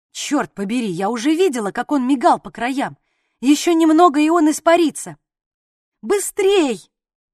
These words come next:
закричала я и снова кинулась помогать Луке. «Ну вот, мигание стало сильнее, мы почти справились. Если мы сейчас же не прыгнем, то вихрь исчезнет, а мы...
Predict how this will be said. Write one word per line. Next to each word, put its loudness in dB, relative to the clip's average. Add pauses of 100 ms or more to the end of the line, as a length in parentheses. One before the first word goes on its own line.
(120)
закричала -6
я -4
и -8
снова 0
кинулась -2
помогать -6
Луке. -12 (1080)
«Ну -4
вот, -4 (640)
мигание 0
стало -4
сильнее, -2 (380)
мы -4
почти -2
справились. -2 (520)
Если -2
мы -2
сейчас -2
же -8
не -4
прыгнем, -4 (400)
то 0
вихрь 2
исчезнет, -4
а -4
мы... 0